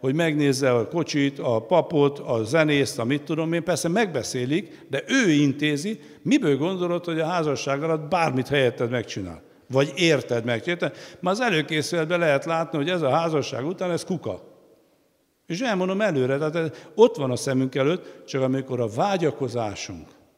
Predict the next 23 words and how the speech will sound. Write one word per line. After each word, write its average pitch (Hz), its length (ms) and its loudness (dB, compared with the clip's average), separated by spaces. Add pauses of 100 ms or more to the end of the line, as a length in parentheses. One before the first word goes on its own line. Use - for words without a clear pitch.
nagyobb, 147 640 -4 (920)
mint 127 220 -2
az, 151 160 0
ami 127 200 0
józanság, 147 800 -2
akkor 131 240 -8
kerülünk 117 360 -4
bajba. 104 380 -4
Erre 151 300 0
mondja 131 360 -2
Pál, 147 480 -4 (340)
hogy, 127 240 -4
ö, 120 200 2 (500)
hogy 123 380 -4 (380)
boldog 131 440 0
ember 123 300 -2
az, 131 180 0
akit 123 380 -8
a, 120 360 -4 (280)
a 110 440 -2
kívánság 123 640 -4
nem 117 180 -6
kényszerít 101 720 -10